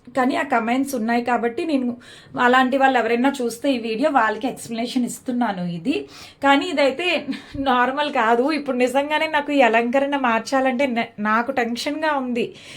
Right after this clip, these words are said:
ఎలా మళ్ళీ నేను ఇలా కూర్చోబెట్టగలనో లేదో అన్న సందేహం కూడా వచ్చింది. నేను నిన్న పువ్వులు కూడా తీయలేదు, ఎక్కడ కదిపితే నాకు భయం వేసి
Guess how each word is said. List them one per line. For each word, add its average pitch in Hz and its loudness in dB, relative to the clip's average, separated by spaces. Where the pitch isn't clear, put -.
ఎలా 233 4
మళ్ళీ 285 0
నేను 285 0
ఇలా 254 0
కూర్చోబెట్టగలనో 254 -2
లేదో 254 2
అన్న 247 2
సందేహం 240 2
కూడా 311 2
వచ్చింది. 220 -2
నేను 277 6
నిన్న 262 4
పువ్వులు 277 -2
కూడా 311 2
తీయలేదు, 277 2
ఎక్కడ 254 2
కదిపితే 262 2
నాకు 262 2
భయం 220 2
వేసి 262 2